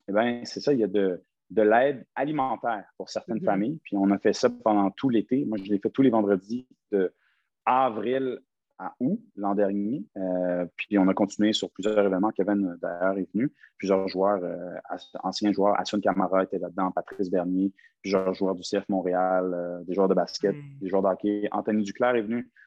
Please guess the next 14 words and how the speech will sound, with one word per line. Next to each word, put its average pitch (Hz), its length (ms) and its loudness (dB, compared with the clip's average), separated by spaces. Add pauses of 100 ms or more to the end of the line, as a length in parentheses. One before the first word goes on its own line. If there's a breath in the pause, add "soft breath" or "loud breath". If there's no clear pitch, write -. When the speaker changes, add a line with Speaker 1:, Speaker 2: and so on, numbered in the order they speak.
Speaker 1:
Boko 104 280 0
Speaker 2:
Ouais. 110 80 4
Speaker 1:
Imama, 110 540 0 (260)
euh, 92 420 -4
Carl 135 340 2
Walcott 107 380 -8
est 101 40 -14
venu 92 100 -12
avec 98 120 -6
son 92 120 -8
frère 98 300 -2
Daniel 110 400 4
Walcott. 104 360 -2 (140)
Speaker 2:
Ouais. 143 180 -12